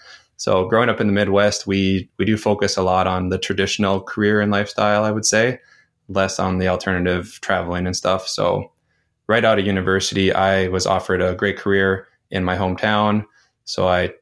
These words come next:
I took that right away. So basically, I grew up in my hometown, went to university, and then got a career in my hometown. And I worked there for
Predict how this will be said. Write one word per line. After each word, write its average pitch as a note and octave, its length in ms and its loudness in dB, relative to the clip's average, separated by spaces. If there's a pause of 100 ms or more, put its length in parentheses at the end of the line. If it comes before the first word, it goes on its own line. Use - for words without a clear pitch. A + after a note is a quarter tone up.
(120)
I F#2 40 -4
took G2+ 220 -4
that G2 160 0
right F#2 160 0
away. F2+ 320 0
So - 480 -2 (160)
basically, F#2 320 0
I F2 40 0
grew F2+ 140 0
up F2+ 80 -2
in - 60 -6
my F#2 100 -2
hometown, F2+ 460 -2
went F2 100 -4
to - 140 -6
university, F2+ 520 -2
and F#2+ 140 -2
then F2 100 -4
got F2+ 240 -2
a F2 120 -8 (100)
career B2 240 0
in F#2 80 0
my F2+ 140 -6
hometown. F#2 600 -4 (600)
And F#2 160 -2
I F2+ 80 0
worked G2+ 280 -2
there G2 240 2
for F#2 480 -4